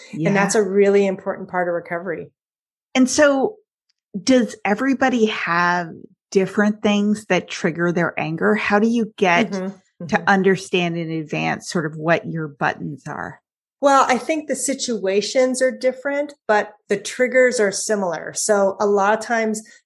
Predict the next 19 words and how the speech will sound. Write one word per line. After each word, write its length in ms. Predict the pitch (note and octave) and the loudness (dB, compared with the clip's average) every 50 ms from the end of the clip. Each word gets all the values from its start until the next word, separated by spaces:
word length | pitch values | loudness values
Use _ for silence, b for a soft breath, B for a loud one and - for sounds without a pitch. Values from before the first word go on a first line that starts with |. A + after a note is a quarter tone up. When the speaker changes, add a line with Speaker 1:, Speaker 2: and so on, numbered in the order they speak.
| _ - | _ -2
Speaker 2:
tone 240 | - A3 G#3+ A3 | 0 2 4 4
of 120 | G#3+ G3 F3 | 4 2 2
voice 480 | F#3 F#3 F#3 F#3+ G#3+ A#3 - - - - _ _ - | 0 2 2 2 2 2 0 -4 -6 -8 _ _ -8
is 100 | G#3+ G3 | -4 -4
a 60 | G#3+ | -2
big 240 | G#3 G#3+ A3 G#3 G#3+ | 2 2 0 0 0
trigger 280 | - - A3 G#3 A3 G#3+ | -2 -2 0 0 0 -2
for 160 | A3 A#3 A3 | -2 -6 -6
people, 580 | A3+ A#3 A3+ A3 - A#3 A#3 A3+ A3+ A3+ A3+ B B B B B B B B - | -6 -8 -10 -8 -6 -4 -2 -2 -2 -4 -6 B B B B B B B B -2
uh, 240 | G3 F3+ F3 - - | 0 0 0 0 -2
feeling 440 | - - A#3+ A#3+ A3+ A3+ A3 G#3+ | -6 0 2 4 4 6 4 4
disrespected, 1040 | G#3 A3 G#3 G#3+ - - G3+ G3+ - - - A3 G#3+ G#3+ G#3+ G#3+ A3+ G#3+ G#3+ G#3 G3 | 2 2 0 0 -2 -4 -4 -4 -4 -2 0 2 2 2 0 0 2 4 4 2 0
feeling 440 | G#3 - - G#3+ G3+ G3+ G3+ G3 G3 | -2 -2 0 0 2 2 0 -2 -4
unsafe, 800 | - G3 F#3+ F#3+ F#3+ - - - G3+ G3 G3 G3 G3 G3+ G3+ G3+ - - _ _ | -4 -6 -6 -6 -8 -6 -2 0 2 2 2 4 4 2 2 0 -4 -12 _ _
feeling 300 | _ G3+ F#3+ F3+ F3+ F3 | _ -6 -6 -4 -6 -6
scared. 800 | F3 - - - - - G3 F#3+ F#3+ F#3+ F#3+ F#3+ F#3+ F#3+ F#3+ G3 B B B B B B B B _ | -6 -8 -8 -8 -4 -2 0 2 2 4 2 2 2 0 -4 -8 B B B B B B B B _
Uh, 200 | - G3 F#3+ F3+ G3 | -2 0 0 2 4
there's 320 | G#3+ G#3+ G#3+ G#3+ - - | 4 4 4 4 0 -2
certainly 760 | - C4+ B3+ B3 - B3+ B3+ A#3+ A3+ A3+ G#3 G#3 G#3 - - | 2 2 2 2 2 0 -2 0 2 2 2 2 0 -4 -10